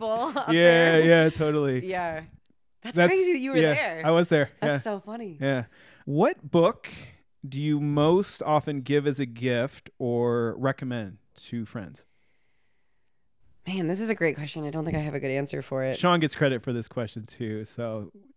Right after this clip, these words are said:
Speaker 2: it's not all fuck Sean here. <laughs>
Speaker 1: It's usually just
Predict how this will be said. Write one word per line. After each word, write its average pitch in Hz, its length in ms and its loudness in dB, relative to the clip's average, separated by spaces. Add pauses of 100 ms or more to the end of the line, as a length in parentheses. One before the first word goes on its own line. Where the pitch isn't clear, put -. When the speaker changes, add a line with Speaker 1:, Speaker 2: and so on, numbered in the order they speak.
(160)
Speaker 2:
it's 131 220 -8
not 127 140 2
all 113 120 0
fuck 117 240 -6
Sean 110 360 -8
here. 113 340 -6
<laughs> 220 960 -2 (1400)
Speaker 1:
It's 202 200 -2
usually 233 400 -6
just 180 400 -6